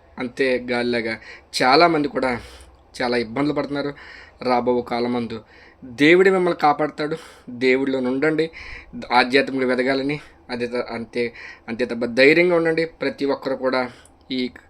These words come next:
శోధన కాలం వచ్చిందని చెప్పి చాలామంది ఆత్మహత్య ప్రయత్నం చేస్తున్నారు. ప్రతి ఒక్కరు కూడా ఆర్థిక ఇబ్బందులు వస్తే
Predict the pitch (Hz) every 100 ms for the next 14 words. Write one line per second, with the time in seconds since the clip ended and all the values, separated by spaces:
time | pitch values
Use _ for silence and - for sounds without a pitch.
0 | - - - - - 139 131 131 120 127
1 | 127 120 - 127 120 117 123 113 - -
2 | _ - 123 127 123 123 123 120 113 -
3 | _ 123 117 - 139 131 123 - 131 120
4 | 120 120 - 120 120 - - _ 139 135
5 | 165 160 - 170 165 151 139 - - -
6 | - 123 131 139 127 143 139 135 131 -
7 | 147 123